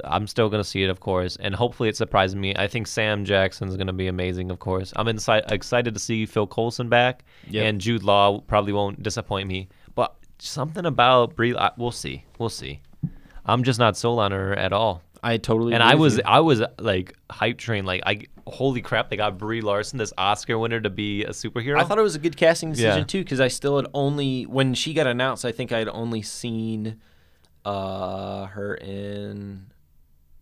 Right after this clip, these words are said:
Speaker 2: well, it was after she won the award, and then Free Fire
Speaker 1: Mm-hmm.
Speaker 2: and Kong Skull Island. I didn't like her in Kong, but I did like her in Free Fire. And now she's done absolutely nothing.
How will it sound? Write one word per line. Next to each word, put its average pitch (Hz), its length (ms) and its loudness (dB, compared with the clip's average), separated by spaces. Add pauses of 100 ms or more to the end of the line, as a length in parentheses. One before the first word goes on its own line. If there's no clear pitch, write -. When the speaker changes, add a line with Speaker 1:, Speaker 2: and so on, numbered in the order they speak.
(400)
Speaker 2:
well, 98 260 -6
it 92 40 -4
was 95 100 -10
after 101 260 -6
she 104 160 -10
won 101 160 -8
the 101 100 -8
award, 101 280 -8
and 101 100 -8
then 101 280 -10
Free - 340 -14
Fire 98 580 -4
Speaker 1:
Mm-hmm. 104 100 -6 (140)
Speaker 2:
and 92 260 -10
Kong 101 280 -6
Skull 92 260 -10
Island. 95 360 -14 (460)
I - 100 -20
didn't 147 240 -2
like 175 180 0
her 180 80 -2
in 175 120 -4
Kong, 170 380 2
but 110 100 4
I 113 80 0
did 113 200 -6
like 120 180 -2
her 120 80 -6
in 104 60 -6
Free 135 200 -10
Fire. 85 360 -10 (1080)
And 90 440 -12
now 95 180 -12
she's 95 260 -12
done 95 260 -8
absolutely 92 380 -10
nothing. - 280 -16